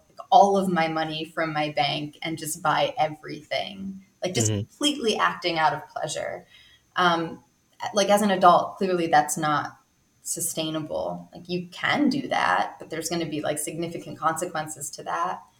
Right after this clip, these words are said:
Speaker 2: Right, but you show restraint in certain situations, right?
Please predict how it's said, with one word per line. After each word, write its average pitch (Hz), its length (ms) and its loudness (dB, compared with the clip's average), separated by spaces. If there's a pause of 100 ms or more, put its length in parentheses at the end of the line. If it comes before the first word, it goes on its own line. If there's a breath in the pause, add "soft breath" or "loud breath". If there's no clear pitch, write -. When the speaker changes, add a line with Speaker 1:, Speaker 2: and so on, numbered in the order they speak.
(220)
Speaker 2:
Right, 101 320 0
but 120 100 8
you 117 140 4
show 123 180 12
restraint 101 540 4
in 98 200 -2
certain 101 320 0
situations, 95 560 -2
right? 104 240 -2